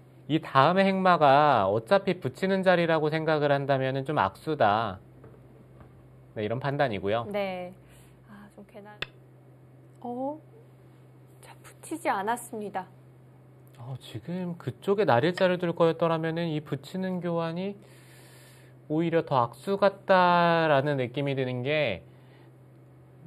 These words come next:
Speaker 1: 이제는 흑이 이쪽을 찌르고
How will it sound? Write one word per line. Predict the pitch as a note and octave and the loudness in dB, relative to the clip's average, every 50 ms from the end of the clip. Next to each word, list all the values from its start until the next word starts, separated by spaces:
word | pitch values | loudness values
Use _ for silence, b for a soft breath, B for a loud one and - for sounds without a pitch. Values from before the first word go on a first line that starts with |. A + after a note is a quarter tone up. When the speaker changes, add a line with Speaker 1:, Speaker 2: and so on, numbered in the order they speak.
| - - - - - - - - - - - - - - - | -20 -20 -20 -20 -20 -20 -20 -20 -20 -20 -20 -20 -20 -10 -6
Speaker 1:
이제는 | C#3+ D3 D3+ A3 G#3 G3 F#3+ F3+ | -6 -2 0 0 0 0 0 -2
흑이 | G3+ G3+ G3 G3 D#3+ | -2 0 0 0 0
이쪽을 | C#3 - E3 E3 D#3+ D#3+ D#3 D#3 | 0 0 0 4 4 4 4 2
찌르고 | - G3+ G#3 G3 G3+ G3 F#3+ F3 F#3 F#3+ G3 G3+ G3+ G3 | 2 2 2 4 4 2 2 2 0 0 2 0 0 -2